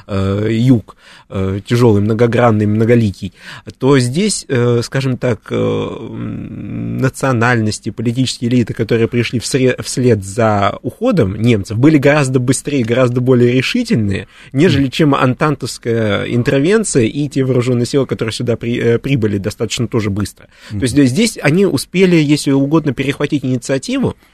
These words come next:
Speaker 2: Мгм.
Speaker 1: и они, у-, скажем так, уловили то, что если сейчас они не возьмут то, что осталось от, э, немцев после их ухода, то это возьмёт кто-то другой. С Одессой так не получилось, потому что Одесса стала, в общем-то, очень лакомым кусочком, и вот сюда,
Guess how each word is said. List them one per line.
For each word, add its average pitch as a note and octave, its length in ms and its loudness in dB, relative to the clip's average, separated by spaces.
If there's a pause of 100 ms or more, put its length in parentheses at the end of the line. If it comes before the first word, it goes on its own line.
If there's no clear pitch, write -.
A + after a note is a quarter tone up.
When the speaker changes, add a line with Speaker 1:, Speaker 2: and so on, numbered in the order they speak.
(120)
Speaker 2:
Мгм. B2 140 0
Speaker 1:
и E3+ 220 6
они, D#3 460 2
у-, C3+ 680 2
скажем C#3+ 300 -4
так, C#3+ 180 0
уловили C#3 640 4 (120)
то, C#3 160 -2
что - 280 -4
если C#3 360 0
сейчас - 500 -4
они A#2 200 -2
не B2 120 0
возьмут B2 360 -2
то, A#2+ 120 -2
что - 300 -4
осталось G#2+ 560 -6 (100)
от, A2 240 -2 (460)
э, G#2+ 220 2
немцев A2+ 440 0
после G3+ 300 -6
их F3+ 260 -4
ухода, E3 440 -2
то F3+ 360 0
это D#3+ 260 -4
возьмёт A#2 320 -2
кто-то A2+ 200 -10
другой. G#2+ 440 -8 (340)
С G#2+ 120 -2
Одессой D3+ 360 2
так - 160 -6
не A2+ 80 -6
получилось, A#2 580 -4
потому D#3+ 320 -2
что - 160 -8
Одесса C#3 380 0
стала, B2 380 0
в A#2+ 60 0
общем-то, A#2 420 -4
очень A#2+ 380 -4
лакомым A#2 480 2
кусочком, D3+ 600 -6
и B2 140 0
вот A2 200 -2
сюда, A2 520 -2